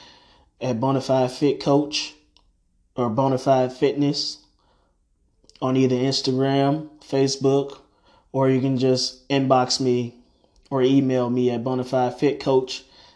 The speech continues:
at gmail dot com, or you can just write, write me on bonafidefitness dot com, and I'll make sure that we get back to you in a timely manner. As a trainer and as a business owner, I always want to know,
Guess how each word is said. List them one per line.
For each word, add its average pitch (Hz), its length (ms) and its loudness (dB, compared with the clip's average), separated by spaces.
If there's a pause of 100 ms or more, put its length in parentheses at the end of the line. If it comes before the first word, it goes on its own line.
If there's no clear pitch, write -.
(120)
at 120 180 -2
gmail 127 440 0
dot 117 240 -4
com, 135 400 -6 (840)
or 139 160 6
you 127 80 6
can 123 140 -2
just 117 220 -2
write, 131 500 2 (2250)
write 139 240 6
me 139 160 2
on 131 300 -2
bonafidefitness 135 920 -2
dot 123 240 -4
com, 120 340 -10 (880)
and 123 80 -4
I'll 123 100 -2
make 127 180 2
sure 135 160 0
that 131 120 2
we 127 100 0
get 127 180 -2
back 131 220 -2
to - 120 -4
you 120 100 -2
in 117 80 -4
a 117 60 -6
timely 123 360 -6
manner. 127 300 -6 (2250)
As 127 200 0
a 113 80 -4
trainer 139 400 2
and 131 120 0
as 120 200 -2
a 110 60 -6
business 123 420 -2
owner, 113 260 -6
I 113 100 -8
always 113 340 -8
want 117 220 -8
to 117 60 -10
know, 117 360 -6